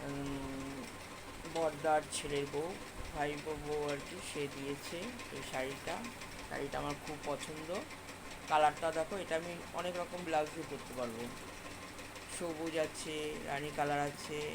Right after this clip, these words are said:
হলুদ আছে। আচ্ছা, এই হলো।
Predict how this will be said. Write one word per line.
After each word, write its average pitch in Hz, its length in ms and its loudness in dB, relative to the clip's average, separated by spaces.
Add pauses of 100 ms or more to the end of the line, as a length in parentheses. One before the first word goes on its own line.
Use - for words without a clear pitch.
(160)
হলুদ 147 280 -2
আছে। 147 380 0 (1500)
আচ্ছা, - 440 -6 (240)
এই 147 80 2 (100)
হলো। 160 200 2